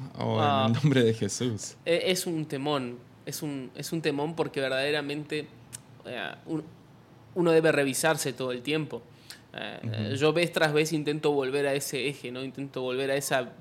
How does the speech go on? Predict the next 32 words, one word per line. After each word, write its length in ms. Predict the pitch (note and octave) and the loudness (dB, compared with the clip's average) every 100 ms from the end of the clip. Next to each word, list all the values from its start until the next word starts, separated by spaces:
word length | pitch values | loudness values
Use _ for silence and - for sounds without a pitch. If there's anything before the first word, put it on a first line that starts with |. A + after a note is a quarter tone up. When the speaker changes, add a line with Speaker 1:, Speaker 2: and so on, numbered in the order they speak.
| C3+ | -6
Speaker 2:
visión 340 | C#3 - D3+ | -2 0 0
original, 600 | D3 C#3 - C3+ C3+ D#3 F3+ - - - - - | 0 -2 -6 -4 -2 -4 -8 -16 -20 -20 -14 -6
ah, 320 | A#2 E2 - | -4 -4 -8
porque 200 | - B2 | -8 -6
como 240 | B2 C3 B2 | -4 -4 -4
te 80 | C3 | -2
dije, 340 | E3 - A#2 - - - - | -2 -4 -8 -10 -20 -20 -14
yo 160 | C3+ E3+ | 0 2
no 40 | |
empecé 280 | F3+ C3+ C3+ | 4 2 0
en 60 | C3+ | -2
esto 240 | C3 B2 A#2+ | -4 -6 -4
por 140 | A#2 | -6
dinero, 520 | A#2 B2+ C3+ C3 B2 | -6 -4 -4 -2 -4
no 100 | B2 | -4
empecé 300 | B2 B2 - | -4 -4 -4
con 120 | A#2+ | -6
esto 420 | B2 A#2+ B2 A#2 - - - | -6 -6 -6 -6 -10 -18 -16
por 140 | - - | -12 -4
fama, 600 | - C#3+ C3+ B2+ B2 A#2+ A#2 - - - E2+ - G2 | 2 2 2 -2 -2 -4 -6 -10 -18 -16 -14 -14 -12
eh, 140 | G#2+ - | -12 -2
lo 160 | C#3+ | 2
hice 180 | E3 E3+ | 2 2
solo 320 | D#3 F3 E3 | 0 2 2
porque 500 | C#3 A#2+ B2+ A#2+ A#2 - | -2 -6 -4 -6 -6 -4
verdaderamente 800 | C3 C3 C3+ E3 F3+ D#3+ F3 E3+ | 0 2 4 4 2 2 -2 -2
sentía 560 | - C3+ C3 D#3 E3 | -2 -6 -2 0 0
que 100 | D3 | -2
internet 580 | C3+ C#3 C3+ C3 D3 E3+ | -6 -2 -2 0 -2 -2
era 140 | C#3+ | -2
un 100 | C#3+ | -2
lugar 440 | C3+ C3+ C#3 D3+ | -4 0 0 0